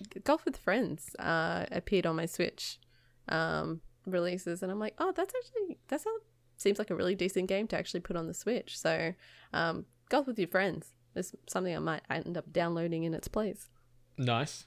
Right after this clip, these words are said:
Speaker 2: nice. Golf with Friends, or you could get, uh, Mafia two, the definitive edition, which comes out on May the
Speaker 1: Mm.
Speaker 2: nineteenth.
Speaker 1: Yeah,
Speaker 2: A lot of
Speaker 1: I do
Speaker 2: Mafia
Speaker 1: know.
Speaker 2: hype this week. I know we didn't talk about it in the
Speaker 1: Yeah.
Speaker 2: news, but, uh, yeah, sort of the Mafia bloody trilogy getting, getting remastered and, and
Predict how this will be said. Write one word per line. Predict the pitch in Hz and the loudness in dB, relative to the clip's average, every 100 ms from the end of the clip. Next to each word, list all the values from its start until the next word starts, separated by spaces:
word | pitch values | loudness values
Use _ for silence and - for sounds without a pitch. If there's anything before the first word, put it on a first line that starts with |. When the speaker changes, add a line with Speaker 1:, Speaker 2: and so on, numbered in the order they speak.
| - | -8
Speaker 2:
nice. | 120 120 147 | -4 -4 4
Golf | 139 131 | 6 6
with | 131 | 4
Friends, | - 135 143 139 | 4 6 6 6
or | 123 | 4
you | 117 | 4
could | - 113 | 2 0
get, | 120 - | 0 2
uh, | 117 | 2
Mafia | 110 117 127 131 117 | 4 4 4 2 2
two, | - 120 | 4 2
the | 127 | 4
definitive | 104 101 123 123 120 | 0 0 2 2 2
edition, | 120 120 135 139 - | 2 0 0 -6 -8
which | 113 | -8
comes | - 113 113 | -4 0 4
out | |
on | 277 277 | 4 4
May | 277 | 4
the | 262 | 4
Speaker 1:
Mm. | |
Speaker 2:
nineteenth. | 233 190 - 120 127 - _ - - | 2 0 0 -4 -4 -10 _ -20 -8
Speaker 1:
Yeah, | 220 226 202 | -4 0 6
Speaker 2:
A | |
lot | 185 | 8
of | |
Speaker 1:
I | |
do | 135 | 10
Speaker 2:
Mafia | 135 180 160 | 10 10 10
Speaker 1:
know. | 131 | 10
Speaker 2:
hype | 110 | 8
this | 113 101 | 6 2
week. | 110 104 | 0 4
I | |
know | 123 170 | 6 6
we | |
didn't | 147 123 | 6 6
talk | 123 113 | 6 8
about | 123 110 | 6 6
it | |
in | 104 | 2
the | |
Speaker 1:
Yeah. | 101 120 | 2 6
Speaker 2:
news, | 180 139 98 | 8 8 6
but, | 117 101 - - - - - | 0 0 -4 -18 -20 -20 -2
uh, | 110 113 110 | 2 2 4
yeah, | 123 156 | 6 6
sort | - 131 | 8 6
of | 117 | 6
the | |
Mafia | 110 120 151 - 127 113 | 4 8 8 8 4 6
bloody | 120 113 110 | 6 4 4
trilogy | - 135 175 127 113 101 - _ | 8 10 10 8 4 2 -6 _
getting, | 131 127 123 104 | 4 6 6 4
getting | 127 120 117 | 4 4 6
remastered | 117 120 117 117 120 127 117 | 4 6 6 4 4 4 2
and, | 107 104 | 2 -2
and | 104 107 | -4 -6